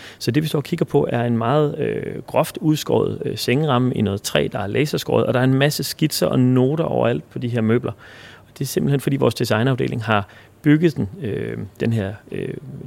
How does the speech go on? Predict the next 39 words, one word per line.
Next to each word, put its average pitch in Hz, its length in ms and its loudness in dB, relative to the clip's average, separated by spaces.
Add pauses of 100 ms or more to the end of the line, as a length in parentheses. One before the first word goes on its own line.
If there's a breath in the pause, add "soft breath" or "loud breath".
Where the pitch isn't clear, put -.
(200)
part - 440 -4
i, 120 100 -4 (200)
i 123 180 -2
en 127 140 4
til - 180 -2
en. 143 140 2 (460 loud breath)
Og 127 80 -6
så 156 100 -2
har 147 80 0
de, 135 240 4
øh, 107 440 2
ved 143 180 2
at - 80 4
bygge 180 220 4
den, 127 100 -2 (240)
lært 127 300 0
en 123 80 -2
masse 120 200 0
ting 131 180 2
om, 107 60 0
hvordan 104 240 2
den 107 120 -6
samler, 104 400 0 (200)
øh, - 240 -2
hvor 101 140 -4
effektiv - 440 0
den 110 80 -2
er, 117 200 2 (400 loud breath)
og, - 320 2
og 110 160 -2
fået 107 160 6
øje 120 100 6
på 127 120 -2
en 113 80 2
hulens 160 300 2
masse 113 220 -4
ting, - 160 -4
man 107 80 -2
skal 104 260 -4